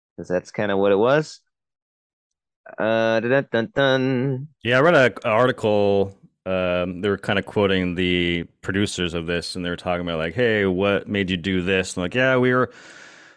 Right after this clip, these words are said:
Speaker 2: pitching things in, like, a movie and maybe a T V show," but then, like, they had a,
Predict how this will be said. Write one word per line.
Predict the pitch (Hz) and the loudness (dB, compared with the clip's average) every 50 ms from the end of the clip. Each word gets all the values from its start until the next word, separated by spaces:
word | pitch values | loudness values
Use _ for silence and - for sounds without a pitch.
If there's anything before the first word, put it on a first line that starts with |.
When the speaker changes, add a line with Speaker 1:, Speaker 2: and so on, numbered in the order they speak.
| _ _ - - | _ _ -6 -2
Speaker 2:
pitching | - 151 - 156 123 | -2 0 0 0 0
things | 143 135 123 123 | 2 2 2 2
in, | 131 127 120 | 2 2 2
like, | 113 110 - | 0 0 2
a | 110 | 2
movie | 117 147 147 143 139 131 135 131 131 131 131 127 | 4 4 6 6 6 6 6 6 6 6 6 4
and | 117 113 110 104 107 107 | 4 2 2 0 0 0
maybe | 113 120 117 113 110 107 | 0 2 2 2 2 2
a | 101 | 2
T | 92 - - 127 | 0 0 0 2
V | 127 123 | 2 2
show," | - - 123 117 117 120 113 | 2 2 2 2 4 4 2
but | 113 110 | 2 0
then, | 110 107 | 0 2
like, | 104 107 - - - - | 0 0 -2 -4 -14 -14
they | 95 101 107 104 104 101 92 82 76 | -10 -6 -2 0 0 0 -2 -4 -8
had | 101 - 107 107 104 | -8 -2 -2 0 0
a, | 107 98 | 0 -2